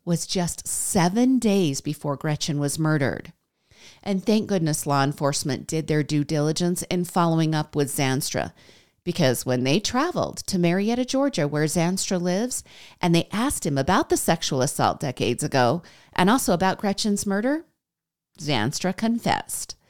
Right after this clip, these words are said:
And he told investigators that he saw Gretchen walking alone on that fateful morning. He was driving the green station wagon when he pulled over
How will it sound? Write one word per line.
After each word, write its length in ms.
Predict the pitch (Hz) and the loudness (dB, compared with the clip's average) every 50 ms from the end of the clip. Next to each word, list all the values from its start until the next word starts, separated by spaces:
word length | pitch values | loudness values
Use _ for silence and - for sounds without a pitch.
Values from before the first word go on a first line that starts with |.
| _ _ _ - - - - - - _ - | _ _ _ -20 -20 -20 -20 -20 -10 _ 2
And 140 | 233 233 233 | 4 6 6
he 60 | 233 | 4
told 280 | - - - 262 285 | 4 0 0 2 4
investigators 920 | 311 294 254 233 208 - - - 180 151 131 - 92 82 - - - - - _ _ _ _ - - - - - - - | 4 4 4 2 0 0 -2 -2 -2 -2 0 0 -2 -4 -4 -4 -6 -6 -8 _ _ _ _ -20 -20 -20 -20 -12 -2 2
that 120 | 247 247 | 4 4
he 100 | 254 269 | 4 4
saw 360 | 254 - - 311 311 359 392 - | 2 0 -2 -4 -2 -4 -4 -8
Gretchen 540 | - - 247 233 - - 233 196 185 185 - | -6 -6 -6 -4 -4 -2 -2 -2 -2 -2 -6
walking 580 | - 180 175 175 170 160 202 214 - - 320 339 | -8 -8 -4 0 2 2 2 2 0 -2 -2 0
alone 440 | 359 330 262 180 151 139 127 113 - - | 0 0 0 0 0 0 0 -2 -2 0
on 220 | - 185 196 208 208 | 2 2 4 4 4
that 220 | 202 208 208 - | 4 2 0 -2
fateful 440 | - - 196 185 - - - 185 185 | -2 -2 0 0 0 -2 -4 -4 -2
morning. 480 | 180 180 175 175 170 147 - - - - - - - - - - - | 0 2 2 2 2 0 -2 -4 -8 -12 -18 -20 -20 -20 -20 -20 -8
He 160 | _ - 339 427 | _ 2 4 6
was 140 | 453 - - | 6 4 4
driving 400 | - 190 190 254 262 196 147 131 | 4 4 4 4 4 4 2 2
the 80 | 127 | 0
green 260 | - 143 143 139 135 147 | 0 0 -2 -2 -2 -2
station 440 | - - 170 190 208 - - 151 | -2 -2 -2 -2 0 -2 -2 -2
wagon 500 | 131 113 98 98 - 110 104 92 175 175 - | -2 -2 -2 -2 -4 -4 -4 -4 -6 -10 -12
when 200 | - 175 160 139 | -10 -6 -4 -4
he 180 | 131 127 123 - - | -2 -2 -4 -6 -6
pulled 280 | - - 135 165 233 269 | -2 2 4 4 6 6
over 440 | 196 170 165 - 117 95 - 233 | 4 2 2 -2 -4 -6 -6 -6